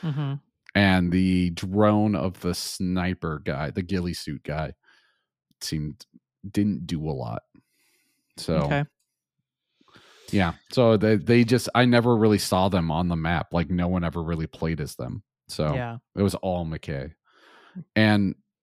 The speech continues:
Speaker 2: that's fine. It, it works fine in older Battlefields because everyone, it was based off your class, so everyone's kind of expecting a very generic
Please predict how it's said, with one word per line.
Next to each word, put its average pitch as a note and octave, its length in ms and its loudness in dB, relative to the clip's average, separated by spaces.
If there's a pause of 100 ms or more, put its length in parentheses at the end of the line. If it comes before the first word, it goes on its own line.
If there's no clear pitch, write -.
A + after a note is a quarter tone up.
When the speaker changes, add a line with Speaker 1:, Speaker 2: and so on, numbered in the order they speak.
(500)
Speaker 2:
that's B2 260 4
fine. C3 720 2 (460)
It, B2 260 2 (400)
it C3 160 4
works B2+ 440 0
fine C#3 300 4
in A2+ 160 2 (200)
older A#2+ 440 4
Battlefields G2 720 2
because F#2 720 -2 (680)
everyone, A2 800 2 (460)
it A#2 80 -2
was A2+ 180 0
based A#2 240 2
off G2 140 0
your F#2 80 -2
class, A#2+ 460 2
so G2 440 0
everyone's G#2+ 420 0
kind A#2+ 160 -2
of F#2+ 100 -2
expecting G2 520 -2
a F2+ 60 0
very F#2+ 200 2
generic F2 540 -4